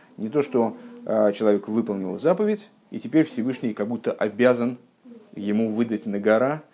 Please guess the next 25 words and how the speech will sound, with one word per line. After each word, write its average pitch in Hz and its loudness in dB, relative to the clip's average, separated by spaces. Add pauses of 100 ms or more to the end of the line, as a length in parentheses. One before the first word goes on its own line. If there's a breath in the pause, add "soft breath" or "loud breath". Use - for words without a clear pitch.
(400 soft breath)
э, 98 -4
вот, 104 -4 (300)
духовное, 104 -2
великое 117 2
духовное 107 -2
богатство, 151 0 (500 loud breath)
э, 107 -4
с-, - -12
сущность 107 -2
бесконечного, 104 0
привлечь 110 0
ему 101 -4 (440)
сущность 107 -6
бесконечного 104 -4
света, 165 -2
как, 110 -6
которая 113 -2
выше 120 -4
Седер 110 -2
Ишталшус, - -6 (280)
самый 123 -4
высокий 107 -8
Макифин. 101 -10 (640 loud breath)
Конечно, 151 4
нет. 110 -4